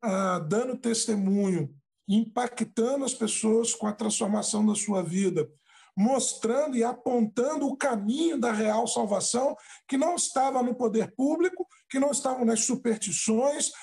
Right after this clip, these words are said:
na religiosidade humana, mas estava no encontro e numa rendição pessoal diante de Jesus e num aceitar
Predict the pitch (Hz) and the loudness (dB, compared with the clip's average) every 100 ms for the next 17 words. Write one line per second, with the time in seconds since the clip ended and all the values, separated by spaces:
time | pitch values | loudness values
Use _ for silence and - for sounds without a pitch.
0 | - 202 233 208 247 269 240 220 240 220 | -2 0 2 2 0 0 0 2 2 0
1 | 185 214 208 185 202 269 285 277 - _ | 0 0 0 0 2 2 0 -4 -8 _
2 | - 214 214 - 233 233 240 262 240 - | -2 -2 0 0 0 0 0 2 0 0
3 | - 254 320 349 330 302 - _ - 226 | 0 2 2 0 -2 -4 -6 _ -4 0
4 | 262 254 220 196 247 330 330 277 - - | 0 0 0 0 0 0 0 0 0 0
5 | 254 277 247 262 - 208 220 226 202 220 | 0 0 -2 -4 -2 0 0 0 0 0
6 | 220 190 214 185 170 175 254 - - - | 0 -2 -2 0 -2 0 0 -2 -6 -12
7 | _ 226 254 247 254 311 - - 269 226 | _ 0 2 2 2 0 -2 -2 -2 -2
8 | - 226 240 269 - | -4 -4 -2 -2 -6